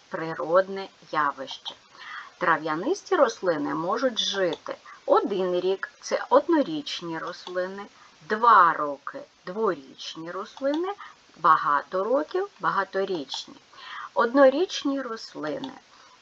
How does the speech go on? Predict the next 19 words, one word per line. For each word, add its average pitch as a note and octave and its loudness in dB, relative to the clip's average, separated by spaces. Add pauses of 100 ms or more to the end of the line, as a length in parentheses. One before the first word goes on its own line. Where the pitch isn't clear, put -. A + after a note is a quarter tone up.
(100)
За G3+ 4
один D#4 4
рік G3 -4
із B3 -6
насіння E3+ -4
у A3 -2
них C4 -2
виростає F#3+ -2 (100)
рослина, D#3+ 0 (220)
квітує, G3 -4
дає F3 0
плоди D#3 -4 (120)
та F#3 -2
насіння. D#3+ -6 (320)
Наприклад, - -2
горох, F3 0 (460)
соняшник, F#3+ -2 (600)
огірки, F3+ 0 (640)
кукурудза. C#3+ -6